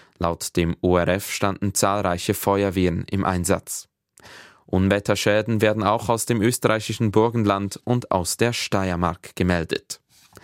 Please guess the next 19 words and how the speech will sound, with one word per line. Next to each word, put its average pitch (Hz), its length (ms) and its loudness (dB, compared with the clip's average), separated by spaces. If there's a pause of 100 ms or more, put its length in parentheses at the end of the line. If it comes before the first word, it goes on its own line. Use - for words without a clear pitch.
(520)
Und 90 180 -2
damit 98 280 -2
zum - 300 -2
aktuellen 110 540 0
Wetter 113 300 0
in 107 100 -2
der 127 140 4
Schweiz. 101 520 -2 (420)
Heute 143 260 0
und 151 160 0
morgen 139 340 0
gibt 117 200 -2
es 117 100 2
ein 107 160 0
Gemisch 107 420 0
aus 107 260 0
Sonne 90 280 2
und 117 180 0
Wolken. 104 460 0